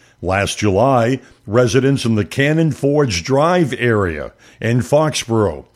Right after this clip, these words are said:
reported seeing a bobcat. According to the Massachusetts Division of Fisheries and Wildlife, bobcats are the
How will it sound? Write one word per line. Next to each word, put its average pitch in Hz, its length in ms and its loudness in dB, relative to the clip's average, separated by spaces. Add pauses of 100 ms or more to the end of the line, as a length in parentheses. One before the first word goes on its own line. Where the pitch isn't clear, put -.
(200)
reported 139 720 0
seeing 180 440 0
a 117 60 2
bobcat. 92 720 -2 (720)
According 104 460 0
to 113 100 0
the 104 100 0
Massachusetts 120 840 0
Division 123 760 -2 (220)
of 95 160 -4
Fisheries 147 580 0
and 139 340 0
Wildlife, 123 840 0 (300)
bobcats 104 720 0
are 113 160 2
the 98 260 -2